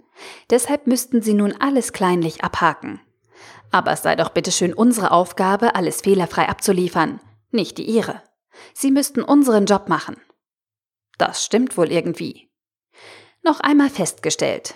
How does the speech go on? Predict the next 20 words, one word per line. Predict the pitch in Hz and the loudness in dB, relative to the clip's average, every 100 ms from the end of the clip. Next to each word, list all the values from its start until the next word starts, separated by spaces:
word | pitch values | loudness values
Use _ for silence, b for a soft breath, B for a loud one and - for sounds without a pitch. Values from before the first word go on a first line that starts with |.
| _ _ | _ _
das | - - | -8 -4
Checken, | - 214 226 202 160 - | 0 0 0 -2 -2 -2
Abhaken | - - 202 180 175 | -4 0 0 2 -2
und | 165 | -2
Kontrollieren | 180 180 175 208 247 214 | -2 0 0 0 0 0
hat | 196 185 | 0 0
seinen | 180 175 | 0 0
absoluten | - - 190 190 196 208 | -4 -4 0 0 0 0
Sinn, | 196 254 247 185 147 | 2 4 4 2 -2
wenn | - | -8
die | |
Qualität | - - 165 160 - 220 | -6 -2 -2 0 0 0
eines | - 165 - | 0 -2 -2
Produktes | - 180 196 - 190 160 - | -2 2 2 2 0 0 -2
oder | 170 160 | -2 0
eines | 170 - | -2 0
Services | 190 196 180 170 | 0 0 0 -2
sichergestellt | - 185 170 170 - 170 160 | -2 0 -2 -2 0 0 0
werden | 160 160 160 | -2 0 -2
muss. | - - | -2 -8